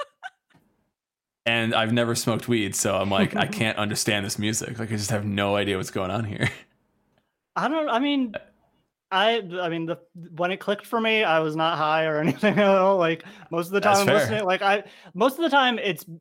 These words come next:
Speaker 2: because I'm working. Like, I just have it on at
Speaker 1: Mm-hmm.
Speaker 2: work as background music. Like,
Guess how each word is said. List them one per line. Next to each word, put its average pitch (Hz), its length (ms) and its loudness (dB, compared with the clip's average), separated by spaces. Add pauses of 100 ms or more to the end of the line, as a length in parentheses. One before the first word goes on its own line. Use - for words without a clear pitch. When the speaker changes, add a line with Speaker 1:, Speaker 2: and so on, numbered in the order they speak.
(120)
Speaker 2:
because 165 260 -4
I'm 147 140 -2
working. 175 480 -4 (160)
Like, 139 220 -8 (100)
I 151 60 -6
just 147 160 -12
have 151 120 0
it 156 60 -2
on 147 160 2
at 135 60 0
Speaker 1:
Mm-hmm. 120 80 -6
Speaker 2:
work 139 260 -4
as 127 180 -8 (160)
background 143 340 -4
music. 143 360 -6
Like, 147 220 -4